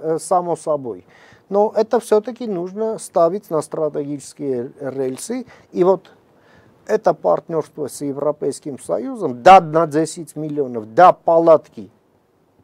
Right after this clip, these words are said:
согласно придуркам, да, э,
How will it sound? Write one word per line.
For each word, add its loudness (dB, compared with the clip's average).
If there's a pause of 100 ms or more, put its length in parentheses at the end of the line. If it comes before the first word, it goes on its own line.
(460)
согласно -2 (180)
придуркам, -6
да, -6 (720)
э, -10